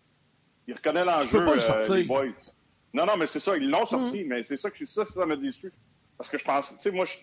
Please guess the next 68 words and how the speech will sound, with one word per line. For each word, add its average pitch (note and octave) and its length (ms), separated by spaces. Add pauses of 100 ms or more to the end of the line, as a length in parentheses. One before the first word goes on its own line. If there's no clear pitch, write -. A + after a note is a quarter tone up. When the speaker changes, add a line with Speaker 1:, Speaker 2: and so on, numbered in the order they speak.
(320)
Speaker 1:
je C3 120
le C#3 80
dis C3+ 100
depuis D#3 220
longtemps, D#3+ 360
au D#3+ 60
mérite, D#3 460
là, E3+ 240 (480)
quand D3+ 100
tu - 100
sors F3 220
un D3 140
gars C#3+ 260
puis A#2+ 240 (220)
qui F3+ 80
mérite C3 260
pas D#3+ 80
de C3+ 60
sortir C3 240
de B2+ 60
l'alignement A#2 360
pour A#2+ 160
en A2 80
garder G#2+ 260
un A2 180
autre B2 240
qui A#2 100
a G#2 40
un G#2 120
statut, A#2+ 440 (440)
des B2 120
fois, D#3 160
ça C#3+ 140
l'envoie B2+ 320
un C3 60
mauvais B2+ 260
message, B2+ 560
surtout G#3 260
dans E3 160
une A#2 140
saison A#2+ 360
comme A2+ 160
cette A2+ 180
année. G2+ 180
Quand F3+ 180
tu - 140
gagnes D3 260
tout - 60
ça, D3 220
là, C3+ 160 (360)
tout - 80
le C#3+ 60
monde D#3 220
accepte C3 260
son A2+ 260
rôle, A#2+ 280
tout C#3 100
le B2+ 60
monde C#3 180
accepte A#2+ 320
les, A#2 100
accepte, A2 420
tout - 200
le - 20
monde C3 160
accepte B2 280
les A#2 80
décisions. G#2+ 480